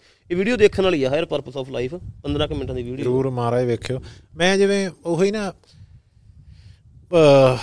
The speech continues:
Speaker 2: ਜੇ ਆਪਾਂ ਇਕੱਲਾ ਇਹੋ ਹੀ ਕੰਟੈਂਟ ਵੇਖੀ ਜਾਈਏ ਜਿਹੜਾ, ਹਨਾ, ਭਾਰੀ ਆ, ਹਨਾ, ਆਪਾਂ ਕਹਿ ਦਈਏ, ਹਨਾ, ਜਿਵੇਂ ਇਹੋ ਜਿਹਾ ਆਪਾਂ ਉਹ ਵੀ ਵੇਖੀਏ, ਉਹ ਵੀ ਮਾੜਾ, ਹਨਾ, ਵੀ ਇੱਕੋ ਤਰ੍ਹਾਂ ਦਾ ਹੀ ਵੇਖੀ ਜਾਈਏ ਤੇ ਬੰਦਾ ਕਿਤੇ ਹੋਰ ਹੀ ਵਸਦਾ, ਮਿਕਸ ਜਿਹਾ ਰੱਖਣਾ ਚਾਹੀਦਾ ਵਾ।
Speaker 1: ਹਾਂ।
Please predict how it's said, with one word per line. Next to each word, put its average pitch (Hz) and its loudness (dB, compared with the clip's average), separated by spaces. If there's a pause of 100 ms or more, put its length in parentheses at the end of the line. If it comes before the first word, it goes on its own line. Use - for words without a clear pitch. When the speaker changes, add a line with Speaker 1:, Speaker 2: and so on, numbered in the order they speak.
(240)
Speaker 2:
ਜੇ 151 4
ਆਪਾਂ 180 2
ਇਕੱਲਾ 165 6
ਇਹੋ 151 6
ਹੀ 160 4
ਕੰਟੈਂਟ 139 2
ਵੇਖੀ 131 4
ਜਾਈਏ 120 6
ਜਿਹੜਾ, 123 6
ਹਨਾ, 117 -6 (360)
ਭਾਰੀ 117 4
ਆ, 117 0
ਹਨਾ, 123 0
ਆਪਾਂ 123 -2
ਕਹਿ 104 2
ਦਈਏ, 110 2
ਹਨਾ, 123 -4 (240)
ਜਿਵੇਂ 110 0
ਇਹੋ 110 2
ਜਿਹਾ 127 2
ਆਪਾਂ 147 0
ਉਹ 175 2
ਵੀ 190 0
ਵੇਖੀਏ, 190 2
ਉਹ 196 4
ਵੀ 208 0
ਮਾੜਾ, 131 2
ਹਨਾ, 175 -4
ਵੀ 170 -2 (100)
ਇੱਕੋ 165 -4
ਤਰ੍ਹਾਂ 156 0
ਦਾ 143 2
ਹੀ 147 2
ਵੇਖੀ 139 -2
ਜਾਈਏ 139 2
ਤੇ 135 2
ਬੰਦਾ 127 2
ਕਿਤੇ 131 -4
ਹੋਰ 123 2
ਹੀ 120 2
ਵਸਦਾ, 120 0
ਮਿਕਸ 147 -2
ਜਿਹਾ 175 6
ਰੱਖਣਾ 135 0
ਚਾਹੀਦਾ 127 2
ਵਾ। 143 2
Speaker 1:
ਹਾਂ। 127 -6